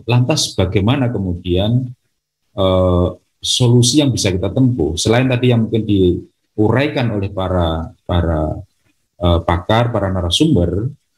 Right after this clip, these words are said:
dan juga tadi ada Yai Tamrin ya, yang sudah menguraikan juga.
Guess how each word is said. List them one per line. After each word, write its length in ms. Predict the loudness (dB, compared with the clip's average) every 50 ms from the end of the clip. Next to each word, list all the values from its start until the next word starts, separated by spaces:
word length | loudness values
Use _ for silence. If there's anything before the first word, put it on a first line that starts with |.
| _ _ _ _ _ _ -2
dan 160 | 0 0 0
juga 240 | 0 0 0 0 0
tadi 240 | 0 0 0 0 0
ada 160 | 0 0 0
Yai 240 | 0 2 2 0 0
Tamrin 560 | -2 -2 -2 -2 0 2 2 2 2 2 0 0
ya, 160 | -4 -4 -6 -6 -8 -10 -12 _ _ _ _ _ _ _ _
yang 120 | -8 -8 -8
sudah 240 | -4 -2 0 2 2
menguraikan 480 | 4 4 4 2 2 0 0 0 0 0
juga. 400 | -2 0 0 0 0 -2 -4